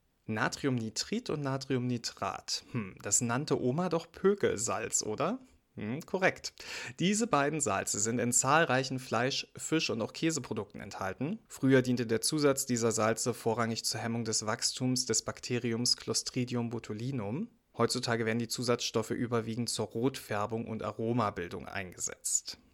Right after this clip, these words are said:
Die Werte an Nitriten und Nitraten müssen künftig um zwanzig Prozent niedriger liegen. Die Lebensmittelhersteller haben zwei Jahre Zeit,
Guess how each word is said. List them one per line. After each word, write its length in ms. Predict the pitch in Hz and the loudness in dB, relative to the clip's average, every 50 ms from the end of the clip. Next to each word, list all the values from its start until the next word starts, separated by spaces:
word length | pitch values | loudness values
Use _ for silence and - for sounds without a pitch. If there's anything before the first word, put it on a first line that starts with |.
| _ _ _ _ _ _ _ _ | _ _ _ _ _ _ _ _
Die 140 | - 127 120 | 2 6 8
Werte 220 | 135 151 160 175 131 | 8 8 8 6 4
an 100 | 135 135 | 4 4
Nitriten 500 | 131 127 131 - - 190 196 - 165 143 | 2 2 0 0 -2 -2 0 0 0 2
und 80 | 139 | 2
Nitraten 580 | 135 135 135 - - 117 113 123 131 - 139 123 | 2 2 0 -2 -2 0 2 2 2 2 0 0
müssen 280 | 127 127 123 - 131 | 2 2 0 -2 -2
künftig 500 | 120 143 135 131 131 - 123 127 127 - | -2 -2 -2 -2 -2 -2 -2 -2 -2 -2
um 140 | 120 113 104 | -6 -8 -4
zwanzig 560 | - - - - 107 113 123 127 - 127 - | -2 -2 0 0 0 0 0 0 -2 -4 -6
Prozent 560 | - - 113 - - - 110 113 117 - - - _ _ - | -10 -10 -6 -4 -4 -2 -2 -4 -4 -6 -8 -16 _ _ -8
niedriger 640 | 120 117 123 139 147 143 139 113 110 95 98 101 107 117 - | -4 0 0 0 2 2 0 0 0 -2 -4 -6 -8 -10 -12
liegen. 300 | 101 92 - - - - - _ - | -14 -12 -12 -14 -16 -16 -18 _ -10
Die 80 | - 107 | -4 -4
Lebensmittelhersteller 880 | 107 110 117 - - 113 - 113 107 110 110 120 - - 120 113 117 | -2 2 0 0 0 0 -2 -2 -2 0 0 -2 -2 -2 -2 -2 -2
haben 160 | 110 110 110 104 | -2 -4 -2 -2
zwei 300 | - - - 104 104 110 | -2 -2 -2 -2 -2 -2
Jahre 240 | 107 104 - - | -2 -4 -4 -4
Zeit, 400 | - - - 110 113 120 127 - | -4 -2 0 2 2 0 0 -2